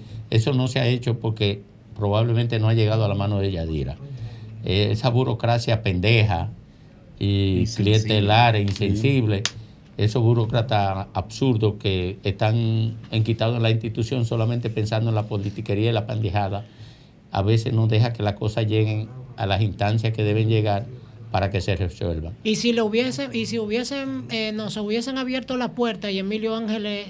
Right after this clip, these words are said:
Speaker 3: nos ve allá, yo
Speaker 1: No,
Speaker 3: sé que
Speaker 1: no.
Speaker 3: él es un tipo solidario
Speaker 1: Ahora
Speaker 3: también,
Speaker 1: mismo
Speaker 3: pero
Speaker 1: Emilio Ángeles se le ha,
Speaker 3: ha mu-,
Speaker 1: ha
Speaker 3: ha fallecido
Speaker 1: fallecido.
Speaker 3: su madre.
Speaker 1: Ni lo mencionemos porque yo no quiero.
Speaker 3: Ya.
Speaker 1: Eh, pero esto yo, eh,
Speaker 3: Está bien, está
Speaker 1: en
Speaker 3: bien.
Speaker 1: nombre del programa, no solamente las raciones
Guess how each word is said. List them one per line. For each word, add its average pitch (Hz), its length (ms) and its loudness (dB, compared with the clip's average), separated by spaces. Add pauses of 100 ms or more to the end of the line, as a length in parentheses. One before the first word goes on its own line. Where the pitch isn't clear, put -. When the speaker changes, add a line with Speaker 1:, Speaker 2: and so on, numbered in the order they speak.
Speaker 3:
nos 190 300 0
ve 220 180 -2
allá, 185 380 -4 (280)
yo - 160 4
Speaker 1:
No, - 60 2
Speaker 3:
sé 240 120 2
que 226 100 2
Speaker 1:
no. 226 100 4
Speaker 3:
él 233 60 2
es 226 60 2
un 226 120 -2
tipo 226 280 -2
solidario 208 400 -2
Speaker 1:
Ahora 151 240 6
Speaker 3:
también, 175 240 4
Speaker 1:
mismo 175 100 4
Speaker 3:
pero 165 120 0
Speaker 1:
Emilio 170 260 4
Ángeles 165 540 2
se 156 100 -2
le 143 120 0
ha, 151 380 0
Speaker 3:
ha - 160 0
mu-, 240 100 2
Speaker 1:
ha 254 60 8
Speaker 3:
ha 135 40 6
fallecido - 140 4 (460)
Speaker 1:
fallecido. - 40 2
Speaker 3:
su 254 160 -2
madre. 254 440 -2
Speaker 1:
Ni 143 200 2
lo 151 120 2
mencionemos 139 680 2
porque 113 240 0
yo 127 80 2
no 135 120 0
quiero. 127 360 -2
Speaker 3:
Ya. 160 420 -4 (180)
Speaker 1:
Eh, 120 260 2
pero 135 320 4
esto 147 200 0
yo, 135 260 0 (180)
eh, 123 120 0
Speaker 3:
Está 120 100 4
bien, 156 200 0 (100)
está - 120 -8
Speaker 1:
en - 0 -
Speaker 3:
bien. 127 160 2
Speaker 1:
nombre 147 320 2
del 143 120 0
programa, 127 500 0 (1120)
no 156 220 6
solamente 196 580 4
las 190 160 6
raciones 147 720 2